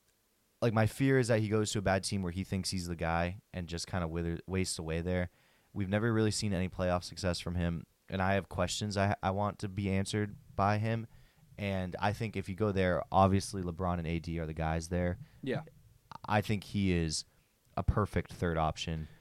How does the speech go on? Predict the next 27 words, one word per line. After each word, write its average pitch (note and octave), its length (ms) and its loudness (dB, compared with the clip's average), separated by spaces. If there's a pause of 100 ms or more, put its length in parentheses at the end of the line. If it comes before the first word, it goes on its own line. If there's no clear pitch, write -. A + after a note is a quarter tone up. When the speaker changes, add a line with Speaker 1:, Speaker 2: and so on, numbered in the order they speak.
(260)
Speaker 1:
Um, D#2 520 0 (720)
people D#3 240 4
are, C3 220 8 (120)
people D3 220 2
are C3+ 60 4
down A2 260 4
on A2 100 0
him G#2+ 260 2
because F#2 580 0 (960)
the F#2+ 100 -6
lack G2+ 240 4
of F#2 80 -8
defense F2 760 -6
and E2 340 -2
the D#2 100 -6
injuries E2 800 -10 (500)
and D#2+ 600 4
the F2+ 120 4
lack F2 260 4
of E2 80 -8
playoff E2+ 320 0
success, - 500 -6 (120)
but G2 260 0 (520)
he's G#2 200 2
an G2 80 6
elite F#2+ 320 4
scorer, F#2+ 600 0